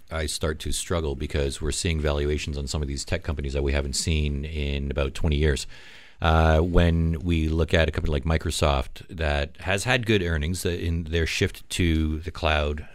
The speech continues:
uh, space and, and, and capturing some of that business, we've seen their earnings accelerate, but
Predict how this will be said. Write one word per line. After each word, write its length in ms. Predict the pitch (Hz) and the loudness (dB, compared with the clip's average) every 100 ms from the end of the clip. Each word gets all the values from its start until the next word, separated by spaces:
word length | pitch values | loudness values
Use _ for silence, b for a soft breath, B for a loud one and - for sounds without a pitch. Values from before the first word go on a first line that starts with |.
| 82 | -8
uh, 400 | 71 69 69 69 69 67 82 - - - 67 - - - | -4 -2 -4 -4 -8 -14 -18 -20 -20 -18 -18 -20 -20 -20
space 720 | - - - - 90 82 - - | -6 -4 -2 4 4 4 0 -4
and, 140 | 71 | -4
and, 260 | 78 76 73 | -6 -6 -8
and 260 | 80 73 - - | -10 -10 -12 -2
capturing 640 | - 85 - 87 80 85 | 2 4 4 4 4 0
some 180 | - 82 | 0 2
of 20 | |
that 180 | 78 76 | 2 2
business, 320 | 98 92 85 B B B | 2 2 0 B B B
we've 200 | - 92 | 4 4
seen 260 | 85 104 95 | 8 8 8
their 180 | 85 82 | 8 6
earnings 320 | 90 82 80 | 4 0 0
accelerate, 540 | 78 - 180 104 90 B B B B | -2 2 6 6 4 B B B B
but 260 | 113 98 | 8 8